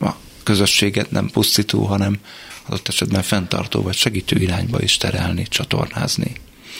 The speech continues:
Hogy ezt nem kiölni kell az emberből. Tehát az ember az nem valami rossz, amit meg kell fegyelmezéssel, vagy, vagy jutalmazással, vagy valami módon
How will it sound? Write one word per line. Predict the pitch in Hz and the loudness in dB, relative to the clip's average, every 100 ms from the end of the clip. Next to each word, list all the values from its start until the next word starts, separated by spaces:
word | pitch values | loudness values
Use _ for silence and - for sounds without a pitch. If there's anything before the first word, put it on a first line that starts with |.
| - - | -10 -10
Hogy | - - | -10 -4
ezt | - | 0
nem | 101 | 0
kiölni | - 95 82 82 | 2 2 4 2
kell | - - | 0 -2
az | - 55 | 0 0
emberből. | 50 - - - - - | 0 -2 -4 -4 -6 -4
Tehát | - - | -2 0
az | 95 | 2
ember | 104 107 | 2 2
az | 104 98 | 0 2
nem | 104 | 2
valami | 95 92 90 | 2 2 4
rossz, | 98 107 - - - - - - - - | 4 2 0 -2 -6 -14 -12 -10 -12 -8
amit | - - - | -6 -6 0
meg | 95 | 0
kell | - 101 90 90 - | 2 0 0 -2 -2
fegyelmezéssel, | - 104 92 92 87 90 87 - 90 90 | 0 2 2 2 2 2 2 2 2 2
vagy, | - - | 0 0
vagy | - - - | -2 0 2
jutalmazással, | 110 - 98 95 90 98 - - 90 | 2 2 0 2 2 0 0 0 2
vagy | 90 | 2
valami | 95 92 90 | 4 4 4
módon | 92 92 90 92 | 6 6 6 4